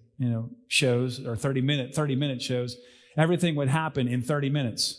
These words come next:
So by the time the story started and then the problem happened, and then by the end of the, all the commercial breaks, twenty-eight minutes later, it was all,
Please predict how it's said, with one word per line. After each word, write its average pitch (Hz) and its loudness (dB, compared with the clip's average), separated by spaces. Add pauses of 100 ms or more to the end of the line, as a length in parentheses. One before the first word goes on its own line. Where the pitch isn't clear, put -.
So 139 2
by 131 0
the 120 -4
time 156 0
the 135 -2
story 156 -2
started 143 0 (280)
and 131 2
then 131 2
the 123 -2
problem 143 0
happened, 131 0 (280)
and 127 4
then 131 2
by 127 2
the 127 -2
end 143 0
of 135 0
the, 131 -2
all 143 -4
the 139 -2
commercial 139 -2
breaks, 123 -4
twenty-eight 135 -2
minutes 123 -2
later, 123 -2 (180)
it 127 2
was 123 2
all, 135 -2